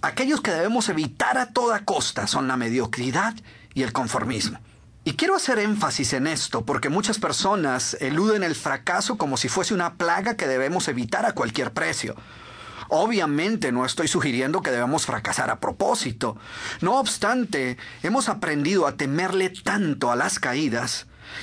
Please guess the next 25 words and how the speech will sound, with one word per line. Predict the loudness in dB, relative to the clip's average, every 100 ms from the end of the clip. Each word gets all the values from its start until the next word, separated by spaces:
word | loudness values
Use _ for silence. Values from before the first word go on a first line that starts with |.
| -2
que | 0
en | 2
nuestro | 0 0 0 0
afán | 2 2 2
por | 0
evitarlas | 0 0 0 0 0 0 0
hemos | 0 0
terminado | -2 0 2 2 0
por | -2
contentarnos | 0 -2 0 -2 0 0 0 0 0
con | 0
segundos | 0 0 2 2 2
lugares | 2 2 2 0 0
con | 0 0 2
tal | 2 2
de | 2
eliminar | 0 2 2 2 2
cualquier | 0 -2 0 0 0
riesgo | 2 0 2 0 -2 -6 -6
que | -2
nos | -2 0
pueda | 0 0
ocasionar | 0 -2 0 0
un | -2
fracaso. | -2 -2 -2 -4 -6